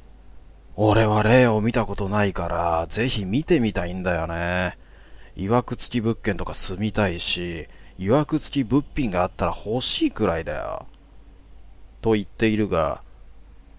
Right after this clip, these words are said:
「いや、お前気づいてないだろうけど、もう手遅れなほどいろいろついちゃってるから。」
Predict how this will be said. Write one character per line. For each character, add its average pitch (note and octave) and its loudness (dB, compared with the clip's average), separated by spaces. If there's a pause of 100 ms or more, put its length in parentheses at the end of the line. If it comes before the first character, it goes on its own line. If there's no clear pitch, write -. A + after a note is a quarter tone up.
(120)
「い - -4
や、 F#2 4
お E2+ -6
前 G2 2
気 - -6
づ G#2 0
い B2 -2
て E2+ -2
な F#2+ 0
い G#2 0
だ F2 0
ろ F2+ -2
う E2 -6
け F2 -10
ど、 C2 -10 (840)
も F2+ -2
う - -12
手 G2 -2
遅 A#2+ -2
れ F#2 2
な E2 -4
ほ F2+ -10
ど E2+ -8
い F2 -8
ろ G#2 0
い G2+ 0
ろ G2 -2
つ - -6
い G#2+ -4
ち D#2+ -8
ゃ - -8
っ - -18
て - -14
る B1 -10
か - -16
ら。」 - -14